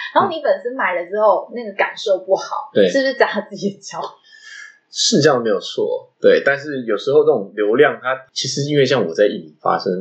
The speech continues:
Speaker 2: 蛮多次，我们找这种意见领袖，他们其实
Speaker 1: 你说网红啊，
Speaker 2: 网红
Speaker 1: K O L。
Speaker 2: 或是在 Instagram 这种，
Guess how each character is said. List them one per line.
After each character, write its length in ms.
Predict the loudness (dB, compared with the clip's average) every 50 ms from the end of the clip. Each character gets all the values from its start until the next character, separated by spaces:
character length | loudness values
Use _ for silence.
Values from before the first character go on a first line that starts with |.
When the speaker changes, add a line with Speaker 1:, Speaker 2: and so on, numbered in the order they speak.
| -2
Speaker 2:
蛮 320 | -4 -4 -4 -4 -6 -4 2
多 240 | 4 4 6 4
次， 240 | 2 0 0 0 2
我 80 | 2 0
们 240 | -2 -6 -14 -16 -12
找 240 | -2 0 0 0 0 -6
这 80 | -10 -10
种 160 | -8 -8 -10 -10 -10 -6
意 100 | -4 -2
见 220 | 2 2 2 2
领 140 | 0 -10 -14 -12
袖， 320 | -10 -4 0 0 0 0 2
他 100 | 0 0
们 60 | 2 2 2
其 60 | 2
实 0 |
Speaker 1:
你 40 | 4
说 80 | 4 4
网 160 | 2 0 -4
红 180 | -10 -10 -10 -10 -8 -10
啊， 240 | -12 -12 -12 -10 -8
Speaker 2:
网 60 | 0
红 100 | 2 4
Speaker 1:
K 80 | 4 6
O 120 | 4 2 2
L。 60 | 4
Speaker 2:
或 120 | 4 4 4
是 60 | 4
在 80 | 4 4 4 4 2
Instagram 480 | -4 -6 -8 -6 -2 -2 -2 -2 -2
这 80 | -8 -14
种， 320 | -6 -4 -4 -4 -4 -10